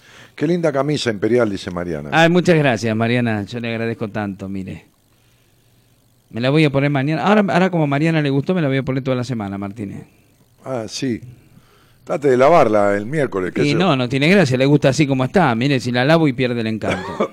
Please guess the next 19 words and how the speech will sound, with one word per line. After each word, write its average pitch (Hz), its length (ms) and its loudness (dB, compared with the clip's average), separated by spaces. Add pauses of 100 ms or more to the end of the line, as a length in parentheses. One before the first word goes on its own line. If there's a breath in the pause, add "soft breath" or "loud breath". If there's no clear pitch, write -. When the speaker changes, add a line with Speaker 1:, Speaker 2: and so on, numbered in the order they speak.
(140)
Speaker 1:
<coughs> - 140 -8
"Qué 156 140 -2
programa", 120 440 -2
dice 98 200 -10
Alicia 101 260 -8
Álvarez 92 320 -8
y - 40 -14
aplaude. 76 320 -14 (580 loud breath)
Este, 110 720 2
"Un - 640 -12
programa, 131 300 0
felicitaciones, 110 600 -6
excelente 107 400 -10
noche, 95 280 -10
muchas 104 280 -12
reflexiones", 73 540 -14
dice 76 220 -20
Estela 71 240 -18
Mari. 62 200 -20